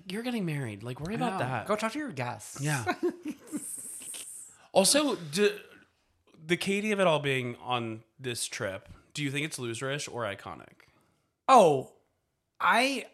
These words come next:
Speaker 2: am not a Katie fan.
Speaker 1: I am.
Speaker 2: But she is m-, making the fucking episode.
Speaker 1: Yeah, it's iconic.
Speaker 2: It's iconography.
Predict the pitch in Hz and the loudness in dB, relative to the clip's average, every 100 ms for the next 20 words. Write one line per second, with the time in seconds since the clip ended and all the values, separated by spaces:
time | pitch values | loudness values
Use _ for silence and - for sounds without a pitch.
0 | - 151 151 156 160 175 - 127 - 160 | -8 -6 -4 -2 -2 -2 -6 -10 -6 -4
1 | 147 147 135 - - 151 135 156 214 208 | -4 -4 -8 -10 -6 -2 -2 -2 -4 -8
2 | _ _ 123 139 113 98 139 127 190 226 | _ _ -6 -4 -4 -6 -10 8 12 12
3 | 117 - - _ _ _ _ _ _ - | 10 -2 -18 _ _ _ _ _ _ -4
4 | - 262 180 139 135 139 147 220 _ - | -2 0 -2 -4 -8 -8 -8 -10 _ -12
5 | 156 170 202 160 139 127 135 143 160 156 | -4 -2 0 -2 -4 -2 0 2 2 2
6 | 120 139 131 143 208 208 110 - 165 - | -4 -4 -4 -4 -2 -2 -4 -12 -6 -2
7 | 185 190 196 196 220 185 185 160 143 135 | -2 0 0 0 4 4 4 2 0 -6
8 | 202 208 143 | -2 -2 -2